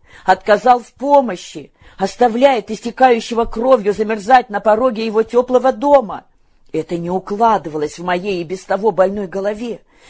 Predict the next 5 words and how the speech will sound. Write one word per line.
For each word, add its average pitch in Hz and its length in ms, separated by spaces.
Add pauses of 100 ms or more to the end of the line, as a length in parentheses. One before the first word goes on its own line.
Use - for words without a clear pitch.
(120)
Где 226 400
же 202 120
единство 226 680
советского 240 600
народа, 247 760